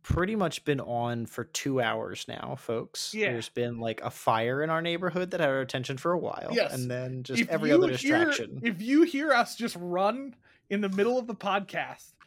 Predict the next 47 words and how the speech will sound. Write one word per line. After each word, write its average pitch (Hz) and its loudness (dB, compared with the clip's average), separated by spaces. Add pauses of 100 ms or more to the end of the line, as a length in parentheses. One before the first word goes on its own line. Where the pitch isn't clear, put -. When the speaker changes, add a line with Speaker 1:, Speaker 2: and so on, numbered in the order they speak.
(220)
Speaker 2:
like, 175 -4
you 208 -2
just 233 -2
hear, 233 0
like, 208 2
a 175 0
"Get 202 2
outta 214 4
here," 143 -6 (360)
and 180 -6
nothing 208 0
else 214 -2
happens, 208 -2
that's 196 -2
because 196 -2 (540)
our 180 0
house 208 -2
is 165 -16
burnt 147 -12
down. 127 -12 (220)
Um, 214 2 (120)
and 190 -2
we, 214 -2
<laughs> 262 -6
we 226 -4
are 208 -4
currently 240 -2
running 202 -2
for 185 -2
our 175 -2
lives. 147 -10 (400)
Speaker 1:
Which 143 2
is 156 4
Speaker 2:
Um, 180 8
Speaker 1:
ridiculous, 160 4
'cause - -10
we're 170 4
several 147 2
blocks 123 2
away 110 -2
from 160 -8
each 165 -2
other, 180 4
so 143 0
Speaker 2:
Yeah. 139 4
Speaker 1:
that's, 143 0
like, 156 -2